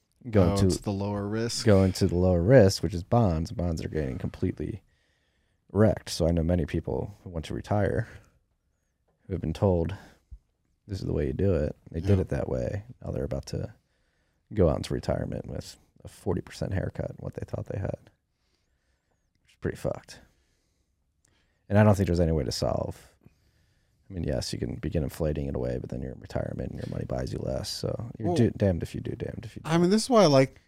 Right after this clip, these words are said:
Speaker 2: Texas Slim so much. I'm so glad you brought him to so many people, including myself's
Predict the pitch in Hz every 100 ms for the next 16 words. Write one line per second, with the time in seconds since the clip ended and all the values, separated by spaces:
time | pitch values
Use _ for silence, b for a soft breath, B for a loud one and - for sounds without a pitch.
0 | _ - 156 - 135 110 - - - -
1 | - 147 156 127 104 107 101 - 113 104
2 | 104 101 101 120 110 104 104 101 104 101
3 | - 104 101 101 101 101 92 - _ _
4 | - 113 - 98 95 98 113 104 98 -
5 | 101 - -